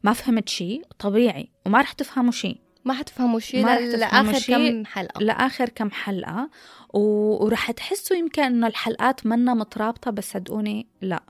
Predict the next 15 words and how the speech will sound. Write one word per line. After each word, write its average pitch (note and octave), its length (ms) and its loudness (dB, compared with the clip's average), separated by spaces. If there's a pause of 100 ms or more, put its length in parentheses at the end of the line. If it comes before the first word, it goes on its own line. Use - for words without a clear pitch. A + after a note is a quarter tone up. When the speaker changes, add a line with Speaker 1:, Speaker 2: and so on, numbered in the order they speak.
Speaker 1:
شعور F#3+ 380 -2
غلط. E3+ 320 -6 (120)
Speaker 2:
هو E4+ 220 0
الحلقة D4+ 640 -4 (520)
خمستاشر D4 580 -4
دقيقة، B3 320 -6
صح؟ C4 420 -8
Speaker 1:
إيه. C#4+ 200 0 (400)
Speaker 2:
ربع D#4 240 2
ساعة. B3 300 -4
Speaker 1:
مم. C#4+ 220 0 (800)
Speaker 2:
وكلياته D#4 760 2 (280)
شو، - 160 -2
عشر A#3 300 0
حلقات D#4 600 -8